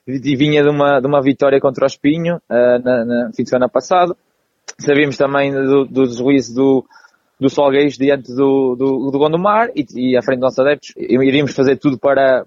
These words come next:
para, para conquistar os três pontos. Um jogo complicado, conseguimos fazer o golo, o primeiro golo aos, aos trinta minutos e depois o golo mesmo antes de, de cair o, o, o pano para o intervalo, neste caso,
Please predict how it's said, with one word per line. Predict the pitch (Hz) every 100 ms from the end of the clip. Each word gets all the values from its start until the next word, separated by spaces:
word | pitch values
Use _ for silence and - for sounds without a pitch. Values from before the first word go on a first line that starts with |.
| -
para, | 131 127 123 123 110
para | 127
conquistar | 131 117 131
os | 127
três | 123 117
pontos. | 113 101 -
Um | 135
jogo | 131 151
complicado, | 160 147 156 185 185 185 - _ - - _
conseguimos | 170 160 170 160
fazer | - 156 160
o | 160
golo, | 151 160 156 151
o | -
primeiro | 147 156
golo | 156 151 139
aos, | 147 - - 143 151
aos | 135
trinta | 143 143
minutos | 147 160 175 165 -
e | 147
depois | - 151 123
o | 147 135
golo | 147 147 139 _ _
mesmo | - 143 139 143
antes | 147 147 127
de, | 127 135 127
de | 131
cair | 131 131 127
o, | 120
o, | 107 85 87 90 104 107
o | 110
pano | 131 127
para | 120
o | 127
intervalo, | - 123 135
neste | 127 -
caso, | - 131 135